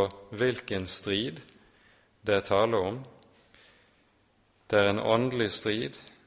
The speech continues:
der vi trenger noen som så å si holder hendene våre oppe, hjelper oss så hendene våre ikke synker,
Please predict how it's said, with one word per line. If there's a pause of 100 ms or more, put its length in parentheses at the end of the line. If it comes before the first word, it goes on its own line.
(260)
der (400)
vi
trenger (240)
noen
som
så
å
si (580)
holder
hendene
våre
oppe, (1080)
hjelper
oss (260)
så
hendene
våre
ikke
synker,